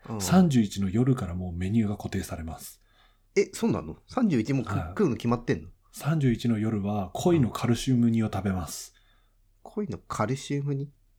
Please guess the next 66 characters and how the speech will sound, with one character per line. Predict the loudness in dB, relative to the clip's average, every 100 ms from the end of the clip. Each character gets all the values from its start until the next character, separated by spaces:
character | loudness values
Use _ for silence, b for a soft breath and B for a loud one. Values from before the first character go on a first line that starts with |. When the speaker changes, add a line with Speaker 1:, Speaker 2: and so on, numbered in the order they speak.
| _
Speaker 2:
う | -8
ん。 | -6 -8 -12
あ、 | -10
Speaker 1:
牛 | 2 4 4
乳？ | 2 -2 -8
Speaker 2:
こ | -6
ん、 | -6 -8 _ _ -4
い |
や、 | -2 0 -4 -6
い | -6
や、 | -6 -8
鯉、 | -4 2 2 0
鯉。 | -4 -2 -4
Speaker 1:
い | -10 _ _
や、 | -6
鯉 | 0 2 4
は |
わ | 2
か | -2 -8
る。 | -8
鯉 | -10 -10
は |
わ | -10
か | -14
る。 | -10
Speaker 2:
う |
ん。 | 0
Speaker 1:
カ |
ル | 0
シ | 2 2
ウ | 0
ム | 0
煮 | -2
っ | -4
て | -4
何？ | -4 -8 -14 _
Speaker 2:
カ | -12 -8
ル | -2
シ | 2
ウ |
ム | 4
煮 | 4
っ |
て | 2 2
ね、 | 2
鯉 | 0 0 2 4
の | 6 4 4
要 | 2 2
は | 0 -4 -6
甘 | -2 0 2
煮 | 4 4 4
な | 4
の | 4
か | 2 -8
な？ | -6 -6 -8 b -12
骨 | 2 6 6
ま | 6
で | 2
全 | 4 4
部 | 4
煮 | 0 -4
込 | -4
ん | -6
だ |
や | -6
つ。 | -10 -16